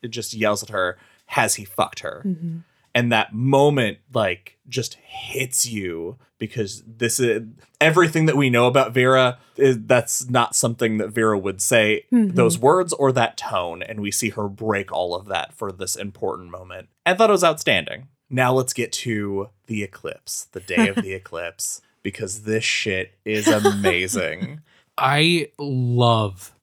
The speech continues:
Speaker 3: every single shot of the, the Dolores's dooryard
Speaker 2: Mm-hmm.
Speaker 3: in this whole segment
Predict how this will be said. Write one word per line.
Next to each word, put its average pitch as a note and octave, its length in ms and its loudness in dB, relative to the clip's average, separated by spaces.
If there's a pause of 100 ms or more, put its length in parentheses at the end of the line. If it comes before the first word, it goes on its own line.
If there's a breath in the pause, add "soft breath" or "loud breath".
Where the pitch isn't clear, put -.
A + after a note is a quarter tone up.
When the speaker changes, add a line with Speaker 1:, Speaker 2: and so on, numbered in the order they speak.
(120)
Speaker 3:
every D3+ 500 4
single B2+ 640 2
shot - 800 -2 (280)
of A#2+ 840 2
the, A#2+ 720 0
the A#2+ 240 -6 (120)
Dolores's B2 840 2
dooryard G2+ 840 -10 (100)
Speaker 2:
Mm-hmm. F3 360 -2
Speaker 3:
in A#2 720 2
this A#2 460 0
whole B2+ 560 2
segment A2 480 0